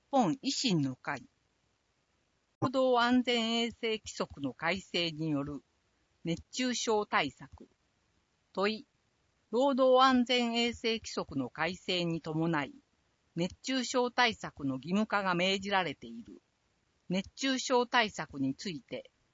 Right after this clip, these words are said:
過去にされている対策、改正されてからの対策を教えてほしい。答え、作業環境管理、作業管理、健康管理、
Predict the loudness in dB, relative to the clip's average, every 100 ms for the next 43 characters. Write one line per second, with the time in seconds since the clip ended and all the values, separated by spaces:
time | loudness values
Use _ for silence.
0 | _ _ 0 2 2 2 0 -2 -2 -2
1 | -2 -4 -8 -2 -2 -2 -8 -10 -8 -14
2 | -14 _ _ _ _ 0 2 2 0 0
3 | 0 0 0 0 -2 2 2 2 -2 -6
4 | -10 -6 -6 -6 -8 -8 -8 -6 -6 -8
5 | -6 -6 -8 -10 -12 -10 -12 -14 _ _
6 | _ _ _ _ _ _ _ _ -8 2
7 | 2 2 -6 _ _ _ _ _ _ -2
8 | 2 4 4 4 4 4 2 0 0 0
9 | 2 2 -2 -16 _ _ _ _ _ _
10 | -10 -4 2 4 4 4 2 4 2 -4
11 | -18 _ _ _ _ _ _ _ 2 6
12 | 4 4 4 4 2 2 2 -2 -10